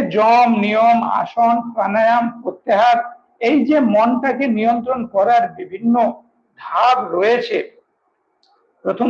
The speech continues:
যে যম নিয়ম যে ধাপগুলো, এইখানটাতে মনটাকে যেভাবে আমরা বশীভূত করার চেষ্টা করি, এটাকে ইংরেজিতে বলা হয় কনসেন্ট্রেশন। কনসেন্ট্রেশনের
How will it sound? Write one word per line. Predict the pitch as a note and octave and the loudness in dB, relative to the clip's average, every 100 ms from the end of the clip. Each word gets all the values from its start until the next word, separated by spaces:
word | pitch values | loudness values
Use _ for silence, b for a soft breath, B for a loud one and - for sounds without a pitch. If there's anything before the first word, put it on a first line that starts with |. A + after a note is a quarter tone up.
| B3 | 0
যে | B3 A#3+ - | 0 -4 -2
যম | F#3+ A3 G#3 G#3+ | 0 0 0 0
নিয়ম | A3 A3 G#3 F3+ | 0 -2 -4 -4
যে | G3 F#3+ - _ _ _ | -2 -2 -6 _ _ _
ধাপগুলো, | C#3 F3+ E3+ F#3 A3 D4+ E4 - _ _ _ - | -4 -4 -4 -4 -2 -2 -6 -20 _ _ _ -4
এইখানটাতে | A3 D4 C4+ F4 C#4 G#3+ - G3 | -2 -2 -2 -2 -2 -4 -2 -2
মনটাকে | G3 G#3 G#3 A#3 F#3 | -2 -2 -4 -4 -8
যেভাবে | F3+ E3+ D3 F3 G3 F#3 | -8 -8 -4 -4 -4 -6
আমরা | F3+ E3+ E3+ | -6 -8 -6
বশীভূত | E3 A3+ A3 - E3 E3+ | -10 -10 -12 -10 -10 -6
করার | D#3 - - | -6 -6 -6
চেষ্টা | D#3 - G3+ G#3+ | -8 -6 -10 -6
করি, | A#3 D#4+ - _ _ - | -4 -6 -10 _ _ -8
এটাকে | F#3 A3+ B3+ C#4 E4+ - - _ - | -4 -2 -2 -2 -4 -4 -16 _ -4
ইংরেজিতে | A3+ C4 C4+ - - F#3+ | -2 -2 -4 -8 -4 -2
বলা | F3+ A3 | -2 -2
হয় | C#4+ - | -6 -4
কনসেন্ট্রেশন। | D#3 G#3+ - A#3+ - C#3+ - C3+ - _ _ _ _ _ _ _ | -4 -4 -4 -4 -4 -8 -10 -18 -20 _ _ _ _ _ _ _
কনসেন্ট্রেশনের | - G3+ A#3 C#4 C#4 C#4 - C4+ C4+ | -4 -2 0 0 0 0 -2 0 0